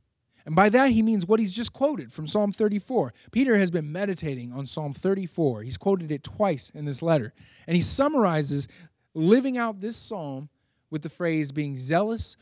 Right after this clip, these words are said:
for what is good." So let's read it again, that, that quote from Psalm thirty-four. He says, "Whoever desires to love life and see good days,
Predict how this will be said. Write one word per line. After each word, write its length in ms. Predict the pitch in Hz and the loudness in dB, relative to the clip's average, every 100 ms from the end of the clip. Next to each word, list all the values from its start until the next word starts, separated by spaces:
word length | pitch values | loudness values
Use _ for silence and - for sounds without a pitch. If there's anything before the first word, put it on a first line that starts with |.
| _ | _
for 100 | - | -14
what 180 | 139 143 | -10 -8
is 120 | 127 | -10
good." 340 | 120 123 95 117 135 _ _ _ _ _ _ _ _ | -12 -14 -14 -20 _ _ _ _ _ _ _ _ _
So 140 | 180 | -6
let's 140 | 196 240 | -6 -2
read 140 | 254 | -2
it 120 | 240 | -2
again, 300 | 190 143 110 | -6 -6 -8
that, 220 | 120 131 | -12 -14
that 140 | 151 143 | -10 -6
quote 220 | 180 175 | -2 -2
from 140 | 156 | -2
Psalm 240 | 135 151 139 | -4 -4 -2
thirty-four. 520 | 143 123 - 101 98 _ _ _ _ _ _ _ _ | -2 -2 -6 -10 -12 _ _ _ _ _ _ _ _
He 140 | 196 | 0
says, 240 | 202 202 160 | 2 2 2
"Whoever 400 | 196 302 302 214 | 2 2 0 -4
desires 600 | 165 156 196 247 254 - | -4 -2 -2 -2 -2 -2
to 120 | 190 | 0
love 280 | 175 226 202 | 2 2 0
life 420 | 123 113 170 - | -6 -6 -12 -14
and 160 | 143 147 | -10 -4
see 240 | - 220 | -2 0
good 320 | 202 196 214 156 | 0 4 4 4
days, 460 | 120 104 151 - | -8 -10 -14 -14